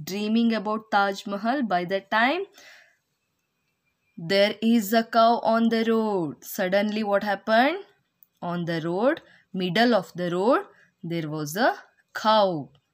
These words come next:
isn't it? The bus is stopping. Stu-, suddenly the bus stopped.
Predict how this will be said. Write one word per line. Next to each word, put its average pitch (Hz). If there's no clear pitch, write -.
isn't 247
it? 143
The 233
bus 214
is 208
stopping. 277
Stu-, -
suddenly 190
the 175
bus 196
stopped. -